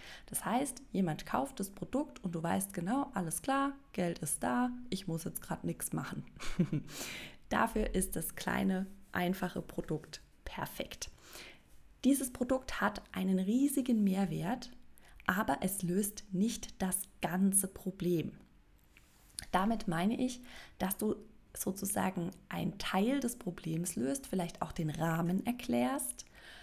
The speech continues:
aber nicht das ganze Problem, denn dafür kann man sich dann natürlich immer noch ein Eins-zu-eins bei dir kaufen oder eben, ähm, in ein Gruppenprogramm gehen oder was auch immer du dann danach anbietest. Genau,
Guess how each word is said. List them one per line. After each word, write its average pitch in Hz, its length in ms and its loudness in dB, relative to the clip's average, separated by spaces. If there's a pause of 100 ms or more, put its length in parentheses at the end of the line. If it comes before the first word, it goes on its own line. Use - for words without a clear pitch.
(240)
aber 180 320 2
nicht 214 400 4
das - 260 -2
ganze 202 380 4
Problem, 175 640 -2
denn 185 180 0
dafür 214 380 0
kann 180 200 0
man 175 140 -2
sich - 220 -6
dann 180 180 0
natürlich 190 600 0
immer 185 160 0
noch 170 160 -4
ein 190 100 -6
Eins-zu-eins - 640 0
bei 196 100 0
dir 190 140 -2
kaufen 170 500 -4
oder 170 360 -4
eben, 160 280 -4 (640)
ähm, 156 220 -2
in 170 100 -4
ein 185 100 2
Gruppenprogramm 170 880 -2
gehen 160 280 -2
oder 160 260 -4
was - 220 -6
auch - 100 -14
immer 202 260 2
du 180 120 -2
dann 170 320 -2
danach 165 500 -2
anbietest. 160 760 -4 (1800)
Genau, 233 300 6